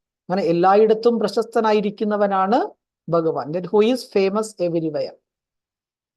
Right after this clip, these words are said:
ഇത്രയും ഫെമിലിയാരിറ്റി വേറെ ആർക്കും തന്നെ ഇല്ല, സർവവിഖ്യാതൻ.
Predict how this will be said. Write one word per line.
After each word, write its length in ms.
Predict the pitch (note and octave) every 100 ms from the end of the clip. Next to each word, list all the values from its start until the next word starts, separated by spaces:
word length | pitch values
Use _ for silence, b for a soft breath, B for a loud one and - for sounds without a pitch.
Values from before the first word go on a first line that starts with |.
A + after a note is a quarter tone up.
| _ _ _ E3+
ഇത്രയും 360 | E3+ F#3+ A3
ഫെമിലിയാരിറ്റി 1000 | G#3+ F#3 F#3+ G3+ G3+ G3 G3 B3 F4 - _ _ _ _
വേറെ 400 | F3+ F#3 F#3+ G3 -
ആർക്കും 500 | E3+ F3 - F#3+ F3+
തന്നെ 140 | F3
ഇല്ല, 200 | E3 F3
സർവവിഖ്യാതൻ. 1120 | G#3+ F3+ F3 F3+ E3+ - - E3 D3+ D3 F3+